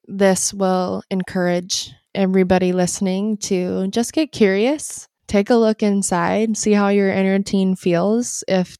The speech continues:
they feel rageful and pissed off, you are <laughs> not alone. If your inner child needs a little bit of extra T L C, we both encourage you to give them that. And yeah, I think this is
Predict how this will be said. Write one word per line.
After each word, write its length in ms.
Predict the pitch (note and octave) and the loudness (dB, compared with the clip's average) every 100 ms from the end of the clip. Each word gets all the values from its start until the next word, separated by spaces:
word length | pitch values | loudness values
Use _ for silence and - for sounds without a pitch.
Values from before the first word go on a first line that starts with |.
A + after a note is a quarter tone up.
| _ | _
they 200 | - F#3+ | 0 0
feel 400 | F#3+ - F#3+ F#3 | 0 0 0 0
rageful 640 | F3+ F#3 F#3 F#3+ - G#3 G#3+ | 2 2 2 0 0 2 4
and 180 | F#3 F3 | 2 0
pissed 380 | F#3+ F#3 - | 0 0 0
off, 420 | F3 F3 G3+ A#3 - - | -2 0 0 -2 -8 -2
you 160 | G#3 | 2
are 200 | G3 F#3 - | 2 0 -4
<laughs> 120 | F#3 | -2
not 480 | G#3+ G3+ G#3 G3+ A3+ | 0 2 4 4 4
alone. 600 | G3 F3 E3+ F3 G#3+ A#3+ _ - | 2 0 -2 -2 -2 -4 _ -6
If 160 | G3 | -4
your 140 | - - | -2 0
inner 280 | F#3+ F#3+ G3 | 0 2 0
child 500 | - F#3 F3+ F#3+ F#3+ | 0 0 2 0 0
needs 340 | F#3+ F#3+ - | 0 -2 -4
a 100 | - | -4
little 220 | F#3 F3+ F#3 | 0 2 2
bit 180 | F#3 | 2
of 320 | F3 F3+ - - - _ | 0 0 -4 -10 -20 _
extra 460 | - F#3 - - F#3+ | 0 0 0 2 2
T 220 | - F#3+ | 2 2
L 160 | F#3 F#3 | 2 2
C, 420 | - F3 F3+ G#3+ | 0 0 2 2
we 460 | G#3+ G3 F#3 F#3 F3+ | 2 2 4 2 0
both 440 | F3+ F#3 F3+ - | 0 4 4 4
encourage 480 | F#3+ F3+ F3 F3+ F3+ | 0 2 2 2 2
you 140 | F3+ | 0
to 420 | E3+ F3 E3+ E3+ F#3+ | 2 0 0 -2 -4
give 260 | F3 E3+ F3 | -2 -2 -2
them 220 | E3 E3 | -2 0
that. 380 | D#3+ D#3 F3 - - | 0 0 0 -2 -2
And 160 | G3+ | 2
yeah, 160 | G#3+ G#3+ | 2 2
I 80 | - | 0
think 240 | F#3+ F#3 | -4 -2
this 220 | F#3+ - | -2 0
is 420 | F#3 F#3 - - | 0 2 0 0